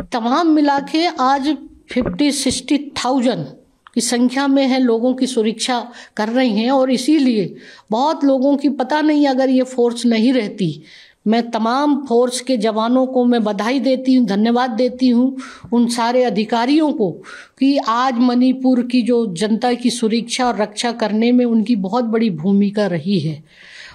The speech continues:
और मुझे विश्वास है कि लोगों से मैं यही अपील करना चाहती हूँ कि हिंसा छोड़े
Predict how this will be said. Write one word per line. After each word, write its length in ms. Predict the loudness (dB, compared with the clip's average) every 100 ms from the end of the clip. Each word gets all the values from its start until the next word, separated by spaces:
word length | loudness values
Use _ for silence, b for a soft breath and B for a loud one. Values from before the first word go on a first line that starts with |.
| B
और 140 | 0
मुझे 280 | 2 2 0
विश्वास 600 | 0 -2 -2 -2 -2 -2
है 300 | -4 -4 -8 B B B B B -10
कि 180 | -2 0
लोगों 440 | 2 2 2 0 0
से 160 | 0
मैं 140 | 2 4
यही 300 | 2 2 0
अपील 360 | 0 2 2
करना 340 | 0 0 0 -2
चाहती 440 | -2 -4 0 0
हूँ 220 | 2 0
कि 140 | 0 0
हिंसा 360 | 0 0 -2
छोड़े 580 | -4 -2 0 0 -4